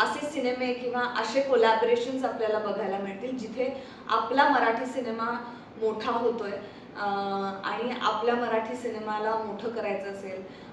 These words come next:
आप-, आपल्याला आपला सिनेमा बघावाच लागेल. हाच सिनेमा नाही, प्रत्येक सिनेमा आपल्याला बघावा लागेल. अ, आणि हा सिनेमा तर आम्ही खूप मेहनतीने आणि खूप धाडसी सिनेमा आहे असं मी म्हणते हा.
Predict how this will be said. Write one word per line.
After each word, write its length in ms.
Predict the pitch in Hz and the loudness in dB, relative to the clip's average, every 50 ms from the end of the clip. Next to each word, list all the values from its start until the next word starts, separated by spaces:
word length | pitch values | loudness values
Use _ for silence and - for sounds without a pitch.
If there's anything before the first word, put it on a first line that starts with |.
| - - | -6 -6
आप-, 440 | - 196 190 - - - - - | -4 -4 -4 -8 -12 -12 -8 -6
आपल्याला 400 | 170 170 147 - 202 202 196 208 | -6 -4 -4 -4 -2 0 2 2
आपला 480 | 202 196 - - - 202 202 208 220 269 | 2 2 0 -2 -2 0 2 4 4 4
सिनेमा 680 | - 262 240 226 220 214 214 208 220 214 214 - - - - - | 2 0 0 0 0 0 2 0 0 0 -2 -4 -8 -10 -12 -2
बघावाच 560 | - 208 196 196 214 214 214 233 247 247 - 247 | 2 2 2 4 4 6 6 8 6 6 4 0
लागेल. 380 | 208 190 185 202 220 220 196 - - - | -2 -2 -2 -2 -2 -2 -2 -6 -8 -10
हाच 440 | - - - 247 277 - - - 285 | -10 -2 2 4 4 4 2 0 -2
सिनेमा 240 | 269 254 262 240 240 | -2 -2 0 0 -2
नाही, 160 | 226 240 226 | -2 -2 -4
प्रत्येक 640 | 254 254 - 233 220 - - - - 254 262 262 247 | -6 -4 -2 -2 -2 -2 -4 -6 -4 -4 -4 -4 -4
सिनेमा 380 | - - 262 226 208 214 220 233 | -6 -4 -2 -2 -2 -2 -2 0
आपल्याला 380 | 233 226 - 214 202 190 190 | 0 0 0 -2 0 0 0
बघावा 380 | 190 190 180 180 180 180 175 175 | -2 -2 -4 -4 -4 -6 -4 -4
लागेल. 300 | 175 170 156 156 160 180 - - - - - - - - - - - | -6 -6 -4 -6 -6 -8 -8 -12 -14 -14 -16 -16 -16 -16 -14 -8 -6
अ, 60 | 185 185 185 185 185 180 180 175 180 180 175 175 - 180 | -4 -2 -2 -2 -2 -2 -2 -2 -2 -2 -2 -4 -4 -2
आणि 280 | 175 180 185 196 196 - | -4 -2 -2 -2 -4 -4
हा 220 | - 220 208 220 | 0 0 2 2
सिनेमा 420 | - - 494 453 - - 214 214 208 | 2 0 0 -2 -2 0 -2 -2 -2
तर 480 | 208 214 220 214 214 214 202 202 196 - | 0 0 -2 0 0 -2 -2 -2 -2 -2
आम्ही 240 | - 190 196 202 196 | -4 -4 -4 -4 -4
खूप 640 | 196 - - - 240 240 233 220 - - 214 202 208 | -6 -8 -8 -6 -6 -6 -4 -6 -6 -4 -4 -4 -4
मेहनतीने 720 | 208 208 202 202 196 208 202 - 233 220 208 208 208 208 196 | -4 -4 -2 -2 -2 -4 -4 -6 -6 -6 -6 -6 -6 -6 -6
आणि 380 | 190 196 196 196 190 196 196 190 - - - - - - | -4 -4 -4 -6 -6 -8 -8 -10 -12 -14 -16 -16 -14 -6
खूप 160 | - 240 - - | -6 -4 -2 0
धाडसी 380 | 269 220 196 202 196 - 247 | 0 0 0 -2 -2 -4 -6
सिनेमा 380 | 247 - 240 226 226 220 214 202 | -4 -2 -2 -2 -2 -2 -2 -2
आहे 180 | 196 190 190 | -2 -2 -2
असं 240 | 185 180 185 190 196 | -4 -4 -6 -6 -6
मी 120 | 196 196 202 | -6 -6 -6
म्हणते 380 | 202 190 180 175 175 180 185 | -6 -6 -8 -8 -6 -6 -6
हा. 140 | 185 180 | -8 -8